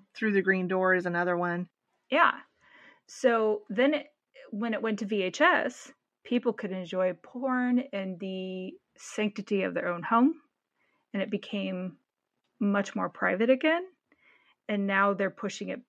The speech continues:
Speaker 2: back into the light. So on one hand, my opinion is this is a good thing because porn has been around for fucking ever. We talked about dick drawings on Pompeii walls, right? So
Speaker 1: <laughs> Yep.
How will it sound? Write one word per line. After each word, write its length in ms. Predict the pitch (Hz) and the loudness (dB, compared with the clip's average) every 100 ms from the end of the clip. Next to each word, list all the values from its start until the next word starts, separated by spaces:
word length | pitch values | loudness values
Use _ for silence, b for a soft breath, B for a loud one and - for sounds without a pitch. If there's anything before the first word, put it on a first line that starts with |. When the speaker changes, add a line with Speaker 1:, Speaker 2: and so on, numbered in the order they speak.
| _ _ _ - | _ _ _ 2
Speaker 2:
back 300 | 190 180 - 214 | 4 4 -2 -10
into 240 | 180 - | -10 -10
the 100 | - 180 | -10 -8
light. 340 | 175 - 196 - - | -6 -6 -8 -18 -20
So 680 | - - 220 208 202 196 196 b b b b _ _ _ _ _ _ _ _ _ - | -16 -4 2 4 2 0 -6 b b b b _ _ _ _ _ _ _ _ _ 0
on 220 | 233 240 | 2 4
one 160 | 285 311 | 4 6
hand, 280 | 262 226 208 | 4 4 2
my 120 | 202 | 0
opinion 360 | 202 214 196 | 0 -4 -4
is 160 | 190 175 | -4 -6
this 160 | 185 185 | -8 -8
is 80 | |
a 60 | 190 | -4
good 180 | 185 175 | -4 -2
thing 200 | 185 175 | -4 -4
because 260 | 185 202 - | -6 -8 -8
porn 220 | 185 185 | -8 -8
has 80 | 180 | -8
been 120 | 180 | -8
around 240 | 175 175 | -8 -8
for 300 | - 196 196 | -6 -2 0
fucking 320 | - 190 202 | 0 -2 -2
ever. 180 | 180 180 | -4 -4
We 120 | 185 | -4
talked 240 | 185 190 190 | -2 -4 -2
about 240 | 180 - - - 160 | -4 -4 -8 -18 2
dick 280 | 220 214 - | 2 2 -2
drawings 480 | 190 185 185 185 - | 0 2 0 -2 -2
on 220 | 185 180 _ - | -4 -4 _ -4
Pompeii 500 | 190 190 - 196 180 | -2 -2 -2 -2 0
walls, 500 | 185 190 - - 196 | 0 0 -4 -4 0
right? 360 | 190 202 - | 2 2 -2
So 420 | - 214 202 196 196 202 | 0 2 4 2 -2 -4
Speaker 1:
<laughs> 560 | 202 - - - 269 | -6 -8 -10 -8 -6
Yep. 360 | 233 214 220 | -6 2 4